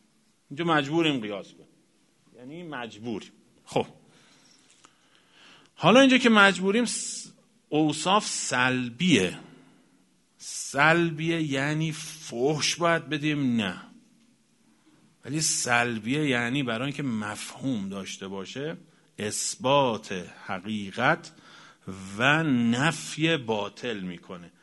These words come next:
با این که بگیم این خوبه کافی نیست، چون اذهان بیماری ممکنه فکر کنن اون یکی هم خوبه. من سورهٔ توحید خوندم، شما سورهٔ قدر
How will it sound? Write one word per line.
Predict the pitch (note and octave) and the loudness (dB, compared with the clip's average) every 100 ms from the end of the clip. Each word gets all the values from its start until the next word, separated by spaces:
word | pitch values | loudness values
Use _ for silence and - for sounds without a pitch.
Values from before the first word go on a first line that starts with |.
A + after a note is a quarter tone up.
| - - - - _ - | -20 -20 -20 -20 _ -4
با | E3+ | 0
این | F#3 A3+ B3 | 2 2 2
که | A#3+ | 0
بگیم | G#3 E3 E3 D#3+ D#3+ | 0 4 4 4 4
این | E3 E3+ D#3+ | 6 6 4
خوبه | - D#3 D3 G3 | 0 -2 2 2
کافی | D3 B2 - A#2 | 2 -2 -2 -2
نیست، | G2 F2+ - - - - _ _ _ _ _ _ _ _ _ _ _ _ _ _ _ _ _ _ _ _ | -2 -6 -12 -20 -20 -20 _ _ _ _ _ _ _ _ _ _ _ _ _ _ _ _ _ _ _ _
چون | - F#3 G3 - - - - - | -2 -2 -2 -8 -20 -20 -8 2
اذهان | C#3 C#3 C#3 D3+ F#3 F#3 C#3+ | 4 4 0 2 2 2 0
بیماری | B2 C3+ C3+ D3+ F3+ F#3 | 2 2 2 2 0 0
ممکنه | C#3+ B2+ A#2 D#3+ F3 | 2 2 0 -2 -2
فکر | F#3 F3 | -2 -2
کنن | F#3 F3+ | -2 2
اون | C3 | 4
یکی | B2+ A#2+ A2+ D#3 | 4 2 0 -2
هم | - C#3+ C#3+ D3 C#3+ C3+ B2 A2+ | 0 2 4 4 2 0 0 -4
خوبه. | - G#2+ F2+ D#2 - - _ - _ _ _ A5 _ _ _ _ _ _ _ _ - | -10 -12 -12 -12 -16 -20 _ -20 _ _ _ _ _ _ _ _ _ _ _ _ -4
من | B2+ C3 | 0 0
سورهٔ | B2+ A#2 A2 B2+ A2 F#2+ | -2 -4 -2 0 -2 -4
توحید | F#2 - G#2 G2 D#3 | -10 -8 -8 -4 -6
خوندم، | D#3 D#3+ E3 D#3 | -6 -6 -4 -4
شما | - A#2+ | -4 -6
سورهٔ | B2 G#2+ G#2 B2 | -6 -8 -6 -6
قدر | - G#2+ F2+ D2+ B1 | -6 -2 -2 -2 -10